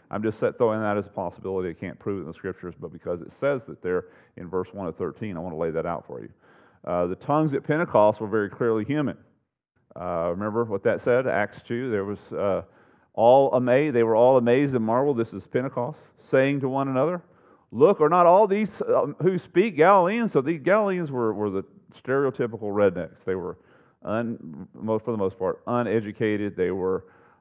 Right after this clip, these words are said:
uh, not worldly people. They didn't travel lots of places. They didn't know other languages necessarily. The Galileans would have been,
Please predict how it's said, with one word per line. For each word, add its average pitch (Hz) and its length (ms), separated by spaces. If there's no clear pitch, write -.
uh, 85 480
not 110 420
worldly 117 640
people. 113 460
They 104 100
didn't 80 240
travel 110 480
lots 101 260
of 101 120
places. 92 420
They 87 80
didn't 80 260
know 101 280
other 104 200
languages 98 460
necessarily. 92 720
The 85 120
Galileans 101 540
would 95 140
have 82 140
been, 98 280